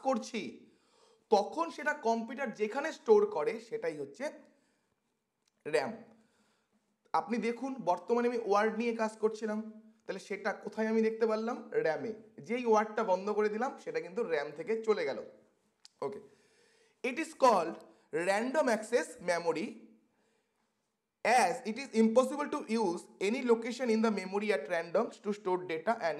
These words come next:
instruction temporarily। এটা হচ্ছে আমাদের র্যামের full form হচ্ছে random access memory। আর র্যামে যে ফাইলগুলো থাকে সেগুলো হচ্ছে temporary বেসিসে থাকে, permanently না। যেমন একটু আগে আপনারা দেখলেন Word যখন আমি খোলা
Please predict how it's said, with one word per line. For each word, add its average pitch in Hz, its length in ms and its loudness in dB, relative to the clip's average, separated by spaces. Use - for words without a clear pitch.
instruction 165 440 -4
temporarily। 151 560 -2
এটা 196 260 2
হচ্ছে 311 240 -8
আমাদের 208 260 4
র্যামের 180 300 0
full 175 180 -8
form 196 180 -4
হচ্ছে 196 160 -10
random 185 360 0
access 185 320 -10
memory। 135 280 -6
আর 147 80 4
র্যামে 190 340 -2
যে 277 60 -10
ফাইলগুলো 175 380 -2
থাকে 135 240 -8
সেগুলো 202 280 -4
হচ্ছে 233 180 -6
temporary 254 560 0
বেসিসে 175 360 -4
থাকে, 120 160 -10
permanently 202 640 -2
না। 156 60 0
যেমন 226 300 2
একটু 214 260 0
আগে 277 160 -2
আপনারা 220 280 -2
দেখলেন 160 300 -8
Word 226 280 6
যখন 226 240 -4
আমি 233 100 -4
খোলা 214 220 -2